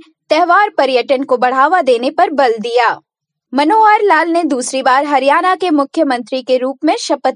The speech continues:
ली। दुष्यंत चौटाला उप मुख्यमंत्री बने। अमेरिका के राष्ट्रपति डोनाल्ड ट्रंप ने घोषणा की कि इस्लामिक स्टेट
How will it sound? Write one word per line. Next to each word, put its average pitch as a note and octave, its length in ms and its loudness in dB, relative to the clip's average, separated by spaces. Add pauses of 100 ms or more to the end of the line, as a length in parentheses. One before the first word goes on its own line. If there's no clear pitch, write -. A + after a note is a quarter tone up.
ली। B3+ 280 -6 (340)
दुष्यंत G4+ 500 0 (140)
चौटाला A#3+ 520 0
उप - 320 -2
मुख्यमंत्री D4 680 -2
बने। A3+ 460 -4 (520)
अमेरिका G#4+ 500 0
के A4 180 0
राष्ट्रपति G4+ 680 0
डोनाल्ड B3 480 0
ट्रंप E4 300 -2
ने F#4+ 120 -6
घोषणा C4+ 460 -2
की D#4+ 400 -4 (300)
कि A4+ 120 6
इस्लामिक F#4+ 680 -2
स्टेट C#4+ 500 -6